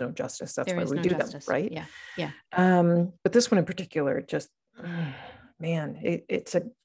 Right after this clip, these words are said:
Speaker 1: it's a gut punch, I'll tell you. But before we get to that, um, let's talk books. Let's talk books.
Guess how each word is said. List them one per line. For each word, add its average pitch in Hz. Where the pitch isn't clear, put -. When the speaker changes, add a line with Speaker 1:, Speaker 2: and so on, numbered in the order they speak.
Speaker 1:
it's 180
a 175
gut 165
punch, -
I'll 170
tell 160
you. 123
But 220
before 180
we 170
get 160
to -
that, 165
um, 170
let's -
talk -
books. -
Let's -
talk 269
books. -